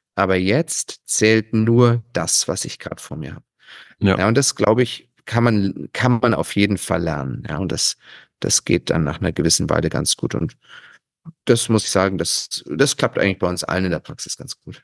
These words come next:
Speaker 2: Ja. Ich denke, das ist auch so ein bisschen Berufserfahrung geschuldet, ne? Also klar, wenn du das, wenn du das was schon zehn, fünfzehn Jahre machst,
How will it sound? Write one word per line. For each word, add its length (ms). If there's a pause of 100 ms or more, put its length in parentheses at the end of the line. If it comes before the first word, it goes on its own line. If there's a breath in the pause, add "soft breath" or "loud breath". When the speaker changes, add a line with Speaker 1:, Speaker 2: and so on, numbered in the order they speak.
(140)
Speaker 2:
Ja. 260 (420 loud breath)
Ich 80
denke, 160
das 100
ist 20
auch 80
so 80
ein 60
bisschen 260
Berufserfahrung 720
geschuldet, 440
ne? 120
Also 160
klar, 160
wenn 80
du 60
das, 140 (200)
wenn 120
du 40
das 180
was 240
schon 180
zehn, 460
fünfzehn 340
Jahre 240
machst, 280